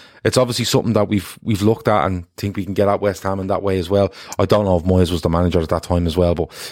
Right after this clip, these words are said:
um, it's, it's something we have done to West Ham before. I think what it does is, it, they're looking for their fullbacks to get forward, but I think what happens is when we go so narrow, the fullbacks have to stay a little bit narrow to protect their centre-backs,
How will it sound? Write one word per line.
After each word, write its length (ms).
um, 500
it's, 240
it's 180
something 240
we 100
have 260
done 180
to 80
West 240
Ham 180
before. 300
I 40
think 240
what 120
it 80
does 240
is, 260
it, 160
they're 180
looking 240
for 120
their 140
fullbacks 440
to 80
get 140
forward, 480
but 100
I 80
think 220
what 80
happens 320
is 100
when 140
we 160
go 160
so 240
narrow, 360
the 80
fullbacks 480
have 200
to 80
stay 200
a 100
little 220
bit 160
narrow 340
to 80
protect 360
their 60
centre-backs, 600